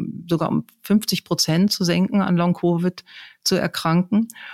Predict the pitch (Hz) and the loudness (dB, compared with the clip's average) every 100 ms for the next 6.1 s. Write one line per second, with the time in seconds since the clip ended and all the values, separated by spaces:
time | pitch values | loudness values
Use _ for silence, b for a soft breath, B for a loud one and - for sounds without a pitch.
0 | B 175 190 175 - 180 170 - 160 165 | B 2 4 4 2 2 2 2 2 4
1 | 160 156 - 156 - 170 156 156 - 165 | 2 0 0 -2 2 2 4 2 2 2
2 | 160 - 156 - 143 - 147 147 143 151 | 2 2 -2 -2 -6 -4 -2 0 0 0
3 | 139 143 143 139 - - - 165 165 156 | 0 -2 -2 -4 -6 -10 -2 -2 0 2
4 | 156 175 190 - 175 170 - 170 - 143 | 4 6 4 0 0 0 0 -2 -2 -6
5 | - - 151 151 156 - 170 175 170 156 | -4 -4 -2 0 -2 0 2 4 2 0
6 | - | -4